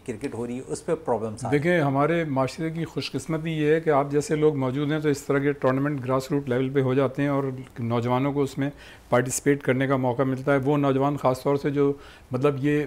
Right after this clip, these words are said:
Speaker 2: इरादा करते हैं या ख्वाहिश करते हैं कि हमें कभी मौके मिलेंगे, तो उनको इस तरह के टूर्नामेंट से मौके मिल जाते हैं। रह गई बात स्पॉन्सरशिप की, तो देखें, ब-, मतलब ये कि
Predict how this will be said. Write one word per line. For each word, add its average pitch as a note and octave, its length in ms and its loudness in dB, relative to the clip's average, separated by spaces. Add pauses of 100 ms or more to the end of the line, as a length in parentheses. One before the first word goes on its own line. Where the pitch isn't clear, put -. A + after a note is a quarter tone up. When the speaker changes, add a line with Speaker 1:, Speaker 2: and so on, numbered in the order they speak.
Speaker 2:
इरादा C3 360 4
करते C#3+ 300 0
हैं C#3+ 140 2
या C3+ 80 4
ख्वाहिश C#3 360 2
करते C#3+ 260 -2
हैं C#3 80 -2
कि C3+ 60 -2
हमें C3+ 220 0
कभी C3+ 200 0
मौके B2 360 0
मिलेंगे, C#3 360 0
तो C#3+ 100 0
उनको C#3 240 0
इस C3+ 160 0
तरह C#3+ 140 4
के C#3+ 80 4
टूर्नामेंट C3+ 400 0
से C#3+ 160 -2 (380)
मौके B2+ 360 4
मिल C3+ 160 2
जाते A#2+ 260 0
हैं। A2+ 140 -2 (360)
रह B2 240 4
गई G3+ 140 8
बात G3 240 8
स्पॉन्सरशिप D#3+ 680 2
की, G3 100 0
तो F3+ 300 4
देखें, C#3 600 0
ब-, C3 300 4
मतलब C#3+ 300 0
ये D3+ 160 2
कि D#3 320 2